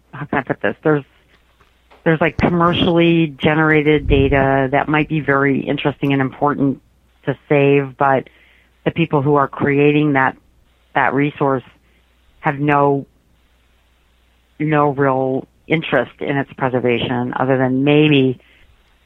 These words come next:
keeping it as long as it has some commercial value. And I'm thinking here about, like, um,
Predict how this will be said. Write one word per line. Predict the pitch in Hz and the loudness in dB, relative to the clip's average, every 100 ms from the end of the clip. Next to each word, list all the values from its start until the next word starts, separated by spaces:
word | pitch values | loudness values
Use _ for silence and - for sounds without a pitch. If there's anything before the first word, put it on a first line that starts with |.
| _ _ _ | _ _ _
keeping | - 160 160 | 0 0 2
it | 147 | 2
as | 139 135 | 0 0
long | 139 | 0
as | 135 127 | 0 -2
it | 123 | -2
has | 139 131 | -2 -2
some | 143 135 | -4 -2
commercial | - 139 127 131 | -2 0 0 0
value. | 131 131 131 120 95 113 - - | 0 0 0 -4 -8 -12 -20 -10
And | 143 | -6
I'm | 143 | -4
thinking | 131 165 156 | -2 -2 -2
here | 147 143 | 0 0
about, | 135 131 120 | 2 0 0
like, | 127 127 120 - - _ _ _ _ _ _ _ _ - | 0 -2 -6 -12 -20 _ _ _ _ _ _ _ _ -4
um, | 143 135 131 127 127 | -2 0 -2 -4 -8